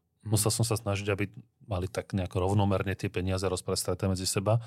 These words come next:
Speaker 2: ale potom už si prácu vyberali, viac menej, že ktorú chcú robiť a vedeli, že sa musí urobiť všetka.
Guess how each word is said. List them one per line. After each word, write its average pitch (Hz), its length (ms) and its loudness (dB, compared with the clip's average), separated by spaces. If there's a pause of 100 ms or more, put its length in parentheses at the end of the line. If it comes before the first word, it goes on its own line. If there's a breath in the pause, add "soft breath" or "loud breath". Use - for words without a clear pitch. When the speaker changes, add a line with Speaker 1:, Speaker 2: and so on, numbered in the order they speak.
(400 loud breath)
Speaker 2:
ale 98 140 2
potom 123 240 4
už 110 100 4
si 117 140 0
prácu 104 320 0
vyberali, 104 400 0 (240)
viac 87 160 -16
menej, 92 400 2 (240 loud breath)
že 92 100 -8
ktorú 98 300 0
chcú - 160 0
robiť 101 400 0 (340 loud breath)
a 90 60 0
vedeli, 98 260 4
že 98 140 0
sa - 80 2
musí 113 260 4
urobiť 90 300 -2
všetka. - 380 -2